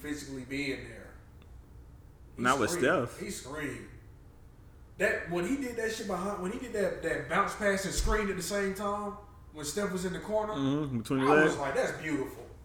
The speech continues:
Speaker 1: He screened him and bounced it at the same time. It was nowhere Bro can go. It was over with. I think it was Ja Morant. Might have been Ja.
Speaker 2: Yeah.
Speaker 1: I said, "This, this series over with. What you gonna do about that?"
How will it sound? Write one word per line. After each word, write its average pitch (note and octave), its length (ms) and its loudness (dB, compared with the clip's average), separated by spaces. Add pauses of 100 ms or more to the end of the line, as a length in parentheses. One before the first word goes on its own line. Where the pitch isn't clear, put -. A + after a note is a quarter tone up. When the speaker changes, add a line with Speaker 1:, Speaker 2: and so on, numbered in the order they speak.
(720)
Speaker 1:
He C#4+ 180 2
screened B3+ 500 0
him G#3+ 140 4
and F3+ 120 4
bounced G3+ 300 4
it F3+ 60 -4
at E3 80 -4
the D3 60 -6
same E3+ 340 -2
time. D#3 300 -2
It D3 40 -4
was C#3+ 120 -4
nowhere D3+ 360 0
Bro C#3 160 0
can C3+ 140 -6
go. B2+ 340 -4
It C#3+ 80 -4
was C3 240 -4
over E3 260 -2
with. B2 200 -2 (200)
I C3+ 140 2
think C3 180 8
it F#3 120 2
was - 80 -2
Ja D#3+ 280 4
Morant. E3 300 -2 (880)
Might G3 140 6
have F#3 100 4
been D#3 160 -2 (100)
Ja. E3 440 4
Speaker 2:
Yeah. B2+ 400 6
Speaker 1:
I - 40 -6
said, D3 240 -6
"This, E3 260 -6
this E3+ 220 -6
series E3+ 300 2
over G3 260 0
with. D3+ 220 -2 (560)
What F#3 200 -4
you G#3+ 60 -8
gonna G3 220 0
do G#3+ 140 0
about G3 260 0
that?" - 240 -4